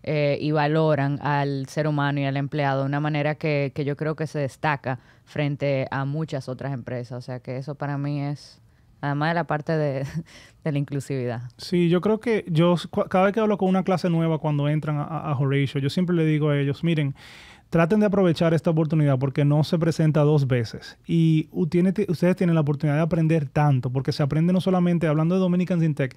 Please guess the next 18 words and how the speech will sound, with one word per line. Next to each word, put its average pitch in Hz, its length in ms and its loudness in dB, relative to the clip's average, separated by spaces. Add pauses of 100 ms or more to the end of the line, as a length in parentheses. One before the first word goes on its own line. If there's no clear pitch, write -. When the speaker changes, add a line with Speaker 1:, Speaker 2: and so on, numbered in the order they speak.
(300)
Speaker 2:
Nosotros 170 380 2
utilizamos 165 480 0
tecnología 151 460 2
muy 165 200 4
especializada 165 680 0
con 143 160 -2
todos 147 100 0
nuestros 156 260 0
clientes. 147 440 0
Entonces, 139 240 -6
tú 143 80 -8
tienes 180 280 -2
esa, - 340 -6
esa 202 360 -2
dicha 170 380 0
de 147 100 -2
poder 147 340 -2
aprender 170 500 -2